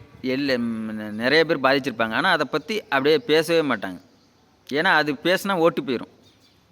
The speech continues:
ஓகேவா? எ-, எந்த பிரச்சனையா இருந்தாலும் உடனடியாக கலைந்து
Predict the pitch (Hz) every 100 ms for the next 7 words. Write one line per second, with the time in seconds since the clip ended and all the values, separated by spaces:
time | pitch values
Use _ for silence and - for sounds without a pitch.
0 | _ _ _ _ 113 104 107 107 101 107
1 | 127 - - 95 110 143 190 208 - 143
2 | 156 147 123 120 143 131 123 214 208 196
3 | 160 - - - - - - - - 117
4 | 139 147 135 156